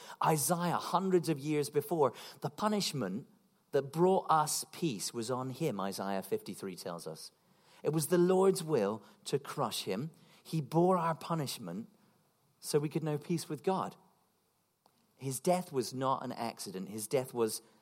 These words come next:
a plan. Jesus is the good shepherd, we read. He himself tells us this in John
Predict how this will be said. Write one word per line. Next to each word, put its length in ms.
a 80
plan. 640
Jesus 400
is 280
the 180
good 280
shepherd, 540
we 80
read. 300
He 160
himself 440
tells 320
us 140
this 260
in 180
John 340